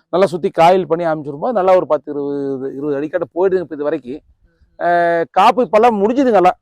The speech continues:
Speaker 1: இது கடைசி சீசன் பாத்துக்கங்களேன்.
Speaker 2: இது
Speaker 1: எல்லாம் அறுவடை முடிஞ்சுது.
Speaker 2: அப்படி வருஷத்துக்கு எந்த, எத்தனை தடவை இது?
Speaker 1: இது ஒரே தடவை தானுங்க.
Speaker 2: ஒரே தடவை.
Speaker 1: ஒரே தடவை தான்.
Speaker 2: அறுவடை முடிஞ்சிருச்சு.
Speaker 1: ஆ, அறுவடை முடிஞ்சுதுங்க. இதெல்லாம் சும்மா கடைசி இதானதுனால மத்த ஏரியாவுல பாத்தீங்கன்னா முதல்ல அறுவடை முடிஞ்சிருச்சு. நம்ம ஏரியா கொஞ்சம்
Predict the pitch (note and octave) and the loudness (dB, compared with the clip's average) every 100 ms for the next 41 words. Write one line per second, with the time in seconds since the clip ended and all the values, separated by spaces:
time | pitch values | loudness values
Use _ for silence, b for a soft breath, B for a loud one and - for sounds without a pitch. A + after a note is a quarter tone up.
0 | _ D3 - D3+ F3+ A3 G3+ F3+ F#3 G#3+ | _ -12 0 0 0 -4 -4 -4 -2 -2
1 | D3+ D3 D3 - _ _ _ G3 G3 E3+ | -4 -6 -6 -6 _ _ _ -10 -4 2
2 | G3+ F3+ A#3 A#3+ F#3 F3+ F#3 - - F#3+ | 6 6 6 4 2 2 2 0 -12 -12
3 | F3 G3 A3+ G3 G3 F3 A3+ F#3+ D#3+ D#3 | -12 -14 -18 -18 -16 -16 -16 -20 -20 -20
4 | _ _ - A3+ C4+ C4+ D4 G3 D3 B2 | _ _ -2 2 6 8 8 6 2 -2
5 | A2 D#3+ E3+ C#3 C#3 A3 A3 C#3 - A3+ | -6 -12 -12 -2 2 4 4 2 0 -2
6 | G3+ F3 G3 G#3 _ _ F#3+ E3 B3 D4 | -6 -10 -18 -20 _ _ 4 8 8 6
7 | F#3+ G#3+ D4 A3 - _ - D3+ E3+ - | 4 2 2 0 -2 _ -4 2 2 0
8 | G#3 E3+ F3 G3+ - B3+ A#3 G#3+ G#3+ G3+ | -4 0 2 2 0 -2 0 4 4 4
9 | F#3+ G#3+ B3 G#3 F3+ E3 D#3 D3 C#3+ C3+ | 2 4 6 6 4 2 2 0 -4 -8
10 | B2+ _ _ E3 G3 C#4+ C#4 C#4 C4 B3+ | -12 _ _ -2 4 6 6 8 6 6
11 | A3+ A3+ A#3 G3+ G3 G#3 F#3 F#3+ D#3+ D#3+ | 4 2 2 2 6 6 4 0 -2 -8
12 | E3+ - C#3+ D3 D3+ G3 G3+ G#3+ G3+ F3+ | -10 -12 -14 -8 -6 -2 2 2 0 -8